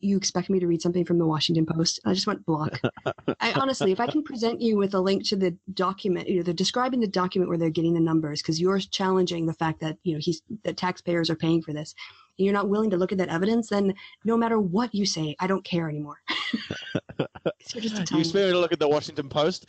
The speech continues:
Speaker 2: Here, read something from Breitbart."
Speaker 1: Yeah, InfoWars, come on.
Speaker 2: Yeah, yeah, come
Speaker 1: Um,
Speaker 2: on. Jesus.
Speaker 1: And, and this
Speaker 2: Oh,
Speaker 1: is
Speaker 2: man.
Speaker 1: feminist because, um, there's, this is something that I think a lot of people on the progressive side go through, but obviously there's a,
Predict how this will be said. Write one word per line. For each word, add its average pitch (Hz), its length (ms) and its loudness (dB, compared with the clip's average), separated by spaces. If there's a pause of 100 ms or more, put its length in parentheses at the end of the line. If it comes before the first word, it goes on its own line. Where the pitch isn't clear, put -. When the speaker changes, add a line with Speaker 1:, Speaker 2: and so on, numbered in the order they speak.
(120)
Speaker 2:
Here, 120 280 2
read 147 200 0
something 147 220 -2
from 123 180 -2
Breitbart." 113 420 0 (380)
Speaker 1:
Yeah, 240 200 -2 (180)
InfoWars, 180 520 0
come 294 140 -2
on. - 180 -8 (400)
Speaker 2:
Yeah, 104 160 0 (100)
yeah, 185 240 0
come 165 40 0
Speaker 1:
Um, 120 80 -2
Speaker 2:
on. 87 160 -4 (400)
Jesus. 98 540 0 (360)
Speaker 1:
And, 254 120 0
and 254 200 2
this 208 160 2
Speaker 2:
Oh, 320 40 2
Speaker 1:
is 285 60 2
Speaker 2:
man. 196 140 2
Speaker 1:
feminist - 580 -4
because, 214 800 -2
um, 180 420 2
there's, 196 540 -2
this 202 360 0
is 208 60 -2
something 202 280 2
that 175 220 2
I 180 60 2
think 170 160 0
a 175 60 2
lot 175 200 2
of 175 80 -4
people 180 240 -2
on 165 80 0
the 160 60 -2
progressive 190 480 -2
side 160 300 -4
go 160 160 -2
through, 156 340 -4
but 170 80 0
obviously 175 480 0
there's 165 180 -4
a, 160 220 -4